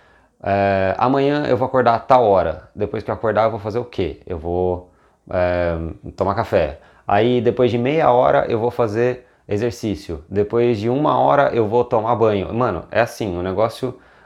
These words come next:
o que, o meu, meus cronogramas são de hora em hora, por mais besta que seja, tipo, ai,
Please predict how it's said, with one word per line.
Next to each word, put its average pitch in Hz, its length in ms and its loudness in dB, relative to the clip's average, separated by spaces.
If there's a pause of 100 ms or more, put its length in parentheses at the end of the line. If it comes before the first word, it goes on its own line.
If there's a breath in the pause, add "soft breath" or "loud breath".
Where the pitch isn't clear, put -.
o 98 100 -4
que, 120 220 -6
o 104 60 -2
meu, 117 240 0 (100)
meus 117 240 -2
cronogramas 110 640 0
são 117 260 -4
de 107 180 -2
hora 139 220 4
em 151 160 -2
hora, 85 400 -2
por 104 140 -2
mais 131 180 -2
besta 135 340 -2
que 135 80 -16
seja, 87 280 -2
tipo, 85 400 -6
ai, 87 280 4